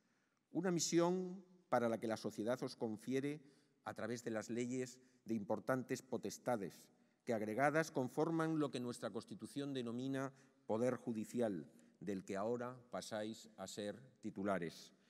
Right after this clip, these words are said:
Y como poder del Estado, sois pieza fundamental para garantizar la paz social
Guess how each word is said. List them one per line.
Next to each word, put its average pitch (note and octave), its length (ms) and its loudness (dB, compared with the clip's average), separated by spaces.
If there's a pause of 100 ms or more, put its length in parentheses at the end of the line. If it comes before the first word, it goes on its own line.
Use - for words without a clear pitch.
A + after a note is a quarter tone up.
(320)
Y - 80 -6
como B2 240 2
poder D3+ 260 4
del E3+ 180 4
Estado, B2+ 580 6 (340)
sois E3 260 2
pieza D#3 340 4
fundamental C#3 680 4
para B2+ 180 6
garantizar A#2 800 2
la A#2 180 0
paz E3+ 160 2
social C#3 600 0